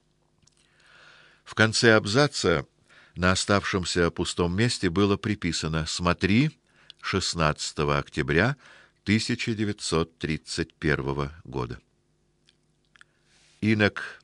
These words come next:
перелистнул несколько страниц и добрался до шестнадцатого октября. До одного из тех дней, когда Улисс прибыл на станцию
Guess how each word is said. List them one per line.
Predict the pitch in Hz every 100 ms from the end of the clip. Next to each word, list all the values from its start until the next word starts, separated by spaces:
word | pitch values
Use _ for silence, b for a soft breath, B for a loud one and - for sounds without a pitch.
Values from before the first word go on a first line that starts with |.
| _ _ _
перелистнул | 101 87 87 90 - 90 80 65 - _
несколько | - 82 76 - 71 80
страниц | - 71 71 92 127 - b b b b b _
и | 107
добрался | 120 131 104 87 92 - 104
до | 98 92
шестнадцатого | - 98 - 73 67 - - 76 76 76 _
октября. | 82 - 87 73 62 - _ _ _ _ _ _ _ _ _ _ _ _ _ -
До | 76
одного | 87 87 101 107
из | 101 -
тех | 101 85
дней, | 92 113
когда | 113 92 80 92 - _ _ _ _ _ -
Улисс | 95 92 120 - - - _ _ b b b b b -
прибыл | 98 110 101 98 92
на | 85
станцию | 78 - 98 117 117 - 120 117